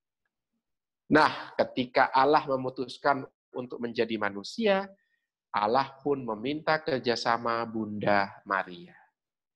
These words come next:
Bunda Maria bisa milih untuk menolak loh.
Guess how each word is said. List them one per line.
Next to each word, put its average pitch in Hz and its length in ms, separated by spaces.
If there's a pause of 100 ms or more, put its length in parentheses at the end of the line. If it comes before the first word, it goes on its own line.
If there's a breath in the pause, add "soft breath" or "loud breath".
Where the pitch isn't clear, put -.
(220)
Bunda 107 480
Maria 110 320
bisa - 240
milih 175 320
untuk - 160
menolak 170 480
loh. - 160